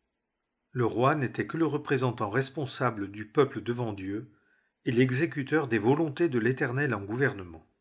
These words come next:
Dès que Dieu s'était acquis un peuple terrestre, un tabernacle ou un temple était indispensable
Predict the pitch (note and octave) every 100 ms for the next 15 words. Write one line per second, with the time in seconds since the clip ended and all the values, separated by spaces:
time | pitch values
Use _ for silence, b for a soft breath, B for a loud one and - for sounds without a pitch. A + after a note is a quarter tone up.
0 | _ _ _ _ _ _ _ _ _ _
1 | _ _ _ _ _ D3+ G#2 C3 D3 C3
2 | A2 G#2 A#2 D#3 - A2 A2+ G#2 C#3 -
3 | C#3+ A#2+ E3 E3+ C3 A2+ G#2 B2+ - -
4 | F2+ F2+ _ _ _ _ - B2+ F3+ E3
5 | D3 A#2+ A#2 B2+ - E3 - _ D3 A#2
6 | A2 - D3 D3 B2+ C3 C3 D#3+ E3 D#3
7 | - A#2 G#2+ - A2+ B2 B2+